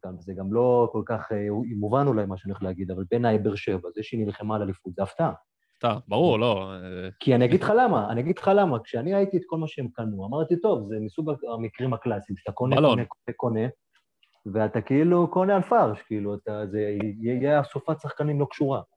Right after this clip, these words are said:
Speaker 1: ובתחילת העונה הזו, בסדר, כבשו מן הירחים, לא כבשו מן הירחים, שורה תחתונה, הם היו מקום ראשון. לא היה, הם לא הפסידו סיבוב שלם.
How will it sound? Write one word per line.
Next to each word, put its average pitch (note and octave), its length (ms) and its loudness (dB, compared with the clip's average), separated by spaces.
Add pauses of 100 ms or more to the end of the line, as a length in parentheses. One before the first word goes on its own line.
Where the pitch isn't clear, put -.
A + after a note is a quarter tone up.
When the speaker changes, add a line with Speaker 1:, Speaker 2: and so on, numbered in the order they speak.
(420)
Speaker 1:
ובתחילת B2+ 560 0
העונה B2 260 0
הזו, C#3+ 200 0
בסדר, E3+ 340 0
כבשו B2+ 280 -6
מן A#2+ 120 -4
הירחים, A#2 320 -4
לא B2+ 60 -2
כבשו A2 260 -8
מן A2 120 -4
הירחים, A2+ 320 -4 (400)
שורה D#3 120 2
תחתונה, C3 440 -2
הם G2 100 -8
היו A2+ 140 0
מקום C#3 280 0
ראשון. G#2+ 360 -4 (720)
לא A2 160 -4
היה, D3+ 120 4 (140)
הם A#2 240 -2
לא D3+ 260 4
הפסידו C#3+ 320 -4
סיבוב B2 260 -4
שלם. G2 320 -6